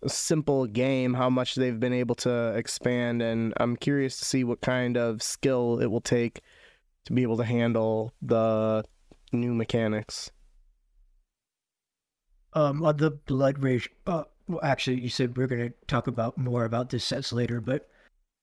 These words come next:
Speaker 2: yeah, the original question was,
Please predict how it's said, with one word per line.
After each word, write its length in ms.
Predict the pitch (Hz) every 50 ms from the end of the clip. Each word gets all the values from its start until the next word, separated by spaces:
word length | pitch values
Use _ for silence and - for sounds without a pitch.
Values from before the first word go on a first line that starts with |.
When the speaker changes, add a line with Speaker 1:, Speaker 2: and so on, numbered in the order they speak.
| _ _ _ _ _ _ _ _ _ _ _ _ _ _ _ _ _ _ _ _ _ _
Speaker 2:
yeah, 340 | - 170 156 151 143 135 147 202
the 540 | 185 143 139 156 156 151 147 147 151 170
original 460 | 151 139 139 147 139 - 135 135 127 120
question 840 | - - 139 127 113 104 - - - 120 117 117 113 113 113 113 110
was, 580 | 117 117 117 117 117 117 113 117 117 113 113